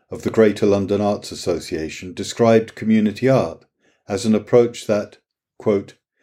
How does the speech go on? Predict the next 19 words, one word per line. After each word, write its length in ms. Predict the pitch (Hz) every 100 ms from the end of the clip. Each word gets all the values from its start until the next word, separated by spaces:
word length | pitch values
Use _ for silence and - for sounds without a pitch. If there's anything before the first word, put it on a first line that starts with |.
| _ _ _
"involves 560 | 110 110 113 131 127 120
people 460 | - 131 127 123 117
on 160 | 117
a 80 | 113
collective 640 | - 127 135 135 - 95 -
basis, 640 | 87 76 - 78 - - _ _ _ _ _ _
encourages 720 | 107 104 135 139 139 127 104 -
the 120 | 117
use 360 | 117 120 113
of 120 | 101 107
a 40 |
collective 640 | - 117 127 - - 110
statement, 680 | - 127 120 117 82 76 - _ _ _ _ _ _
but 160 | 117 110
does 260 | 127 120
not 280 | 131 135 135
neglect 520 | 113 104 110 107 - -
individual 640 | 117 107 104 123 123 110
development 680 | 104 95 95 90 90 95